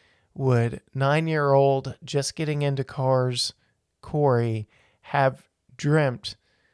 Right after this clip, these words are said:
that at thirty-five years old, after doing YouTube seriously for just over a year,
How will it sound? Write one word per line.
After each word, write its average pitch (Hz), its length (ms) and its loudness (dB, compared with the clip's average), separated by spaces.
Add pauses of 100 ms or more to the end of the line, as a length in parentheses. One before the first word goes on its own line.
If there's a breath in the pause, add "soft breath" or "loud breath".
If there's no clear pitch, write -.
(520)
that 127 600 0 (260)
at 127 400 -2 (160)
thirty-five 156 560 2
years 123 240 -2
old, 120 500 0
after 127 640 -6
doing 135 720 -2 (200)
YouTube 135 800 -4 (540)
seriously 143 960 0
for 131 260 -2
just 123 300 -4
over 117 500 -4
a - 120 -6
year, 113 420 -4